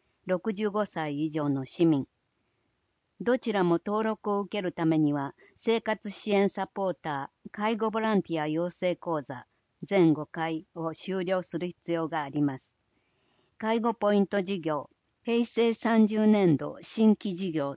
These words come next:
とは、目的、高齢者の生きがいづくりと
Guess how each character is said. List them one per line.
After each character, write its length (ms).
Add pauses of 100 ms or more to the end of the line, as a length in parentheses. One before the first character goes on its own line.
と 100
は、 180 (720)
目 280
的、 420 (460)
高 240
齢 180
者 180
の 140
生 100
き 140
が 140
い 60
づ 160
く 140
り 120
と 180